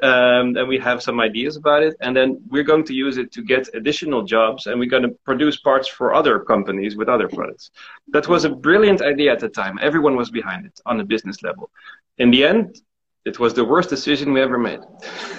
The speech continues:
<laughs> Because it, you know, it detracted us from actually, you know, fixing the Pro Gauntlet. And, and we didn't know at the time that the Pro Gauntlet needed a lot more attention and that producing it needed a lot more attention, or,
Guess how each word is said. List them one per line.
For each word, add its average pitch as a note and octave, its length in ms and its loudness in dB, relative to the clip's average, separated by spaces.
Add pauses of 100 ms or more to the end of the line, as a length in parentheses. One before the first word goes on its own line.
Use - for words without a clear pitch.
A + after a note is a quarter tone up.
(100)
<laughs> G#3 100 2 (1600)
Because G3+ 460 2
it, F3+ 160 -4 (300)
you D3+ 120 -6
know, C#3 180 2
it - 140 -2
detracted D#3 540 0
us A2+ 140 -2
from B2+ 180 -2
actually, A#2 380 -4
you C3 200 -10
know, G2 120 -4
fixing A#2+ 400 -6
the A2 80 -4
Pro A2+ 180 -2
Gauntlet. B2+ 400 -4 (120)
And, A2 120 -6
and G#2 260 -4
we A2+ 80 -2
didn't C3 240 2
know C3 220 2
at A2 100 -2
the G#2 60 -12 (120)
time G2 140 -4
that F2+ 80 -12
the - 100 -20
Pro G2 100 -10
Gauntlet G2 300 -8
needed G2 260 -12
a F#2+ 40 -12
lot G2+ 200 -4
more F2+ 220 -8
attention F#2+ 500 -14 (400)
and G2 140 -4
that F#2 160 -2
producing G2+ 500 0
it F#2 160 -2
needed F#2 240 0
a F2+ 40 -2
lot F#2 160 -2
more F2 120 -4
attention, F#2 440 -8
or, E2+ 320 -4